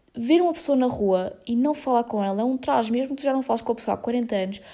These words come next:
vais sempre falar com ela, vais sempre perguntar como é que ela está e vais mostrar que, que estás realmente interessado nisso. E eu acho que na nossa geração, como as redes sociais estão muito mais envolvidas e são uma forma de contacto, se calhar, muito mais presente com os outros, o contacto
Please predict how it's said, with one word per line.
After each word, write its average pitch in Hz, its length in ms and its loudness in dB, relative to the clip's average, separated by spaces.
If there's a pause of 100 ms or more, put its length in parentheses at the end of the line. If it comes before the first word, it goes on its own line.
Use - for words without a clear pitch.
(200)
vais 262 180 2
sempre 302 240 -4
falar 247 180 2
com 247 140 -2
ela, 208 140 0
vais 220 160 0
sempre 240 180 -2
perguntar 226 300 -4
como 220 140 -6
é 214 40 -8
que 214 80 -6
ela 208 100 -2
está 202 380 -4 (960)
e 247 60 -4
vais 277 240 4
mostrar 277 340 2
que, 294 220 -8
que - 400 -16
estás 302 320 4
realmente 262 400 0
interessado 240 420 -2
nisso. 208 360 -4 (360)
E 233 100 0
eu 294 100 8
acho 349 160 4
que 302 100 -2
na 262 80 2
nossa 269 180 0
geração, 247 400 0
como 220 360 -4
as 240 120 0
redes 262 200 -4
sociais 214 300 -2
estão 233 140 -4
muito 254 220 0
mais 220 160 2
envolvidas 202 500 0
e 208 80 -2
são 240 180 0
uma 247 60 2
forma 214 240 0
de 208 100 -8
contacto, 220 540 -4 (300)
se - 100 -10
calhar, 233 220 6
muito 277 260 4
mais 247 200 4
presente 202 400 -2
com 233 160 -2
os 220 100 -2
outros, 208 420 -2 (640)
o 247 80 -8
contacto 311 1040 0